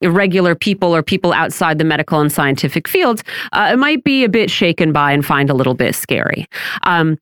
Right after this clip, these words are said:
Hu and these two other researchers have come into the spotlight now because they have been identified as patients zero in the covid nineteen outbreak. Uh, they have been identified as such by,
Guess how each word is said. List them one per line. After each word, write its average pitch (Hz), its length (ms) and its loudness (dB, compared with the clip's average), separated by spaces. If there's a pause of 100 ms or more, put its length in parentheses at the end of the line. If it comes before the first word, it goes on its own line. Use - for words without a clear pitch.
(400)
Hu 302 300 2
and 226 200 2
these 226 140 0
two 226 160 2
other 190 160 2
researchers 202 580 2
have 190 220 -2
come 208 200 0
into 185 280 2
the 160 80 0
spotlight 208 500 2
now 156 220 2
because 185 400 -2
they 190 100 2
have 180 220 0
been 165 160 2
identified 160 840 2
as 147 340 0 (140)
patients - 640 -2 (100)
zero 160 640 2 (440)
in 226 240 2
the 214 80 2
covid 190 400 2
nineteen 160 580 0
outbreak. - 680 -2 (400)
Uh, 170 300 2 (160)
they 208 240 2
have 214 260 0
been 202 200 2
identified 226 760 2
as 196 200 2
such - 480 -2 (480)
by, 165 300 2